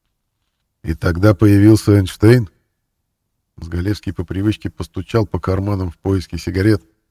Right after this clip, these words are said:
но, вспомнив об их отсутствии, с неподдельным интересом вновь уставился на собеседника. Круг не заставил себя долго ждать. Им понадобился новый мессия, разрушающий основы христианского прогресса.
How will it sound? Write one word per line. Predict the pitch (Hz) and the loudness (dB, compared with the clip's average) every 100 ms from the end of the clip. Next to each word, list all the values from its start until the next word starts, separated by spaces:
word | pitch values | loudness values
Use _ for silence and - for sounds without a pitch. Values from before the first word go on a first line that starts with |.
| _ _ - | _ _ -10
но, | 104 117 | -6 -6
вспомнив | - - 120 117 107 | -8 -4 -2 -2 -2
об | 104 107 | -2 -2
их | - | -2
отсутствии, | 101 - 123 - 82 76 | -6 -8 -12 -12 -12 -12
с | - | -12
неподдельным | 98 92 - 98 107 131 117 113 | -10 -8 -6 -6 -2 0 2 0
интересом | 104 110 117 104 101 | 0 2 2 0 -4
вновь | 92 120 101 | -4 -6 -6
уставился | 98 - 101 92 92 | -8 -4 -4 -4 -6
на | 92 | -8
собеседника. | - 90 - 107 85 76 - _ _ _ _ _ _ _ _ _ | -8 -8 -2 -2 -4 -12 -18 _ _ _ _ _ _ _ _ _
Круг | - 92 131 120 | -8 -2 -2 -2
не | 101 95 | -6 -4
заставил | 95 - 101 95 82 | -6 -6 -6 -6 -8
себя | - 85 | -8 -6
долго | 82 82 82 | -6 -6 -6
ждать. | 80 76 _ _ _ _ _ _ _ _ _ | -8 -12 _ _ _ _ _ _ _ _ _
Им | 117 143 131 | 0 0 0
понадобился | 120 120 143 139 131 135 - 127 | 0 2 2 4 4 2 2 2
новый | 131 139 127 | 4 4 4
мессия, | 123 - 151 147 87 - _ _ _ - | 2 2 2 2 2 -6 _ _ _ -2
разрушающий | 92 117 120 127 - 147 139 120 - 120 | 2 4 4 2 2 2 4 2 0 -2
основы | 117 - 131 120 | -2 0 2 2
христианского | - 113 - 120 120 - 113 | 2 0 2 0 0 0 0
прогресса. | 107 104 107 123 - 82 | 0 2 4 2 0 -10